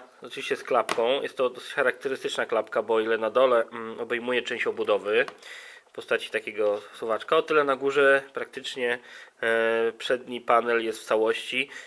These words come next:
E, brak tutaj złączeń i, i tego typu rzeczy powoduje, że ta, e, bryła jest taka bardziej zwarta i nic nie trzeszczy. Mm, sama klapka, no, nie jest jak w S G S-ie, natomiast specjalnie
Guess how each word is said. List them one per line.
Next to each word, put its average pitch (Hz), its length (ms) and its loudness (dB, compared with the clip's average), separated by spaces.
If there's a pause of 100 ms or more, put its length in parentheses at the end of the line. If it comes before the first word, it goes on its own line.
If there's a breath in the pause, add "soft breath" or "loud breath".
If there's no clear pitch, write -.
(140 loud breath)
E, 113 280 2
brak 131 320 4
tutaj 123 320 0
złączeń 127 720 2
i, 117 680 -10
i - 20 -20
tego 117 240 -4
typu - 240 -8
rzeczy 123 320 0
powoduje, 113 480 -2
że 110 140 -6
ta, 113 300 2 (260)
e, - 20 2
bryła 123 360 2
jest 117 140 0
taka 117 180 -2
bardziej 117 340 -2
zwarta 120 380 6
i 117 40 0
nic 117 240 -6
nie 120 100 -2
trzeszczy. 127 480 0 (580 loud breath)
Mm, 143 320 -4
sama 190 240 4
klapka, 175 340 6
no, 160 80 4
nie 170 120 4
jest 156 120 6
jak 131 160 4
w 135 80 0
S 123 120 2
G 123 220 6
S-ie, 156 320 4
natomiast 196 480 -2
specjalnie 156 720 2